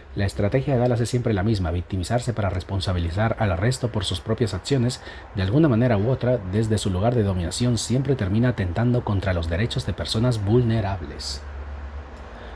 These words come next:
La primera vez que vi esto me asusté, ya no lo volví a ver igual, la imagen que tenía de él poco a poco se fue cayendo. Ja, ja, ja, está re mal de la cabeza, a ver si su uno coma seis, ¿qué?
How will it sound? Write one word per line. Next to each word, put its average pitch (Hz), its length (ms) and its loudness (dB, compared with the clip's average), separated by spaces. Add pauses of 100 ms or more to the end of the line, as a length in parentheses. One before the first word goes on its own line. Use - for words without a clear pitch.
(140)
La 101 140 4
primera 113 260 6
vez 165 160 4
que 120 120 0
vi 127 160 4
esto 135 240 0
me 135 100 2
asusté, 101 440 -2
ya 107 180 0
no 123 80 2
lo 120 80 2
volví 104 240 2
a 104 40 2
ver 107 120 2
igual, 110 360 2
la 98 120 0
imagen 104 400 -2
que 98 100 -2
tenía 101 320 0
de 92 140 0
él 139 240 0 (260)
poco 110 240 0
a 95 80 -2
poco 123 300 0
se - 160 -4
fue 101 180 -4
cayendo. 80 560 -4
Ja, - 200 -4
ja, 117 140 0
ja, 131 300 -2
está 104 300 -2
re 95 100 -2
mal 107 160 0
de 98 100 2
la 90 100 0
cabeza, 117 340 -2
a - 20 0
ver 104 160 0
si 104 160 -4
su 101 300 -2
uno 113 240 0
coma 104 240 -2
seis, 113 400 -2 (500)
¿qué? - 180 0